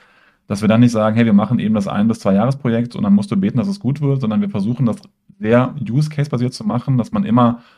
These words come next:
in kurzer Zeit, nach wenigen Monaten und dann immer in Monats- oder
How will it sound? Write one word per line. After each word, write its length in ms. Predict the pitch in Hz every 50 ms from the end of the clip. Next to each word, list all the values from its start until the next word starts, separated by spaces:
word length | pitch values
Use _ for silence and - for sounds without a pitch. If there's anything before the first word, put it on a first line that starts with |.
| _ _ _ _ _ _ _
in 140 | - 104 98
kurzer 260 | - 123 - 120 101
Zeit, 380 | 101 - 113 120 131 147 151
nach 160 | - 104 101 107
wenigen 260 | 117 110 107 104 104
Monaten 540 | 101 101 117 143 151 151 143 151 131 123 123
und 100 | 120 104
dann 140 | 101 98
immer 200 | 107 113 110 107
in 120 | 104 101 101
Monats- 460 | 98 101 117 120 123 113 - - -
oder 440 | - - - 101 101 101 98 101